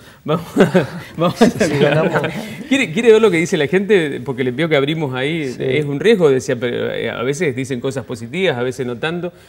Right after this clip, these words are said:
Speaker 1: Pero tenemos en el muro a ver qué, qué le preguntan a, a, a Marcelo Fuentes. ¿Qué pretende para la temporada? Un abrazo roja y negra por siempre.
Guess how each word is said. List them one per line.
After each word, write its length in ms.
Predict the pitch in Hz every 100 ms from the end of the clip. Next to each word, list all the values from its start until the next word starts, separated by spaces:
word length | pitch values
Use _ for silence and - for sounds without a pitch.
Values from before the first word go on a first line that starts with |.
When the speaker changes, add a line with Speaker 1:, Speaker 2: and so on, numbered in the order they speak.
| -
Speaker 1:
Pero 160 | - 147
tenemos 320 | 139 165 170 165
en 40 |
el 100 | 143
muro 220 | 143 170 165
a 20 |
ver 220 | 160 156
qué, 220 | - 175 -
qué 100 | 180
le 80 |
preguntan 460 | 151 147 151 147 139
a, 420 | 127 120 - 120
a, 40 | 113 107 107 107 - - -
a 80 | 135
Marcelo 300 | 139 147 143
Fuentes. 460 | - 117 113 - -
¿Qué 140 | 233
pretende 480 | 196 180 180 135 127
para 180 | 135 123
la 140 | 123
temporada? 560 | 123 113 120 113 113 117
Un 120 | 131
abrazo 360 | 135 147 147
roja 260 | 135 156 -
y 60 | 139
negra 260 | 151 143
por 180 | 120 131
siempre. 500 | 117 135 107 90 -